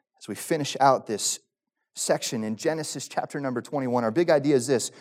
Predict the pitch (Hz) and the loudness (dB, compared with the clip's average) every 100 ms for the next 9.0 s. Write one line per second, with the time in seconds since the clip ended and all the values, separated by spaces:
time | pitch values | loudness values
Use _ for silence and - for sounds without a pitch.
0 | - - 160 170 120 170 190 185 190 180 | -8 0 4 4 8 8 8 8 8 8
1 | - - 208 180 - - - - _ _ | 6 -4 -2 -2 0 0 -2 -6 _ _
2 | _ _ _ _ _ _ _ _ 190 196 | _ _ _ _ _ _ _ _ 4 6
3 | 220 190 - 208 220 233 226 208 - - | 6 4 2 6 8 10 8 4 0 -8
4 | _ - 170 123 - - - - _ _ | _ -2 0 2 0 0 0 -4 _ _
5 | _ _ _ _ - 170 185 - 220 226 | _ _ _ _ 2 6 6 8 10 12
6 | 220 233 - - 240 247 - 190 180 214 | 10 6 4 2 4 4 4 2 4 0
7 | 214 185 190 185 185 185 180 180 175 - | 4 6 6 6 4 4 4 4 2 -6
8 | - 165 165 165 143 113 123 87 - - | 2 8 8 8 -2 -6 -6 -6 -6 -8